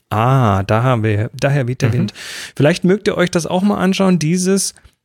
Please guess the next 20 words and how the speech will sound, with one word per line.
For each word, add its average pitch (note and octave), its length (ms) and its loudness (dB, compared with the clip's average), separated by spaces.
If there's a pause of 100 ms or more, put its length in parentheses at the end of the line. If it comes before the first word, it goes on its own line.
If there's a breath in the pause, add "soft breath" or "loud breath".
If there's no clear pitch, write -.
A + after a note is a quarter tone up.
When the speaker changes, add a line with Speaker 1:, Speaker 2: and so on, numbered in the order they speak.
(320)
Speaker 1:
Video F3 480 0
half D#3+ 260 0
mir F3 120 2
noch D#3+ 220 -2
beim D#3 220 0
Umgang E3 360 0
mit E3 180 0
dem D3+ 140 0
Cinefilm C#3 840 0
Post-Processing C#3+ 840 -2
in C3+ 280 -2
Photoshop. - 840 -4
Ah, B2 140 0
da A2+ 60 0
hat A2 100 0
er A2 80 0
noch G#2 100 0
ein G#2 120 -2
Video E3+ 160 -2
verlinkt. F3+ 420 0